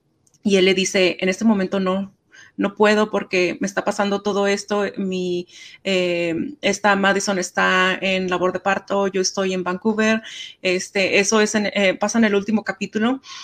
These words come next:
pero creo que ahí, eh, este,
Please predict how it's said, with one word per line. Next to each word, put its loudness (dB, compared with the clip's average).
pero 2
creo 6
que 4
ahí, 4
eh, -2
este, 0